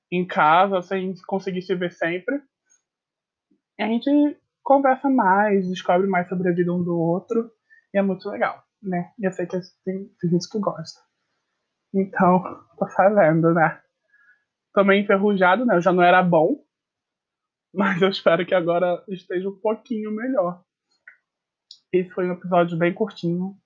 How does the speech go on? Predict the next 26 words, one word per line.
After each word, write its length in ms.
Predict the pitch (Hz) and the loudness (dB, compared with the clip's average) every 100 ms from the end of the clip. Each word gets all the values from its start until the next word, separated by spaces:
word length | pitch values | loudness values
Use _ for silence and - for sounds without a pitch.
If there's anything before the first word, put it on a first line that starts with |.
| _ | _
e 120 | 170 | -6
pra 200 | 175 - | -6 -6
atualizar 760 | 165 170 170 165 165 156 160 165 _ _ _ _ _ _ | -8 -8 -6 -6 -2 -2 -2 -10 _ _ _ _ _ _
sobre 760 | - 180 170 165 165 165 - _ | -2 0 4 6 8 6 2 _
o 100 | - | -8
começo, 600 | 170 190 180 170 185 - 214 208 - _ _ _ _ _ _ _ _ | -2 0 0 0 0 0 -2 -2 -10 _ _ _ _ _ _ _ _
e 60 | 196 | 2
agora 360 | 180 180 175 175 | 2 4 4 4
que 100 | 196 | -2
não 100 | 185 | -4
tem 120 | 190 | -4
ninguém 220 | 180 180 | -4 -2
mais 220 | 180 190 - | 0 -2 -4
pleno, 680 | - 165 165 185 190 202 - | -6 -4 -4 -6 -8 -10 -8
ninguém 360 | 180 175 175 175 | -8 -6 -6 -8
com 160 | - | -14
saúde 380 | - 185 175 151 | -8 -4 -4 -2
<laughs> 40 | - | 0
mental, 760 | 196 202 - 139 156 165 392 - 320 - _ - | 0 0 -2 0 0 -4 -6 -8 -18 -18 _ -4
ninguém 400 | 180 170 185 196 | 0 2 2 2
bem, 520 | 175 165 160 175 262 392 _ 208 | 2 2 2 2 -2 -4 _ -6
né? 260 | 180 170 175 | -2 -2 2
Tanta 240 | 196 254 | 0 0
coisa 220 | 247 214 | 0 0
aconteceu 560 | 202 202 190 180 175 185 | 2 0 -2 0 2 2
e, 320 | 180 180 180 | 2 2 -2